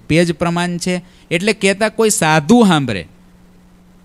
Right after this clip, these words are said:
વચનામૃતનો પેજે પેજ પ્રમાણ છે, શ્રીજી મહારાજ જ એને મળે, બીજું કોઈ ના મળે. આ કંઈ થોડા માયાના છે બધા?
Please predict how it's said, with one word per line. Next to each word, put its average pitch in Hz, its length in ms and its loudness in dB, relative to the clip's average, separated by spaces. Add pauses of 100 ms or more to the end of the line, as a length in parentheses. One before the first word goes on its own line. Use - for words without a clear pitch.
(380)
વચનામૃતનો 143 560 -2
પેજે 127 340 -4
પેજ 135 320 -4
પ્રમાણ 135 400 -4
છે, 139 180 -8
શ્રીજી 120 420 -8
મહારાજ 104 500 -4
જ 101 120 -8
એને 92 140 -8
મળે, 85 300 -12 (120)
બીજું 104 240 -8
કોઈ 98 240 -8
ના 87 180 -12
મળે. 92 220 -18 (380)
આ 98 100 -10
કંઈ 117 160 -10
થોડા 113 280 -6
માયાના 107 480 -6
છે 104 140 -14
બધા? 104 280 -12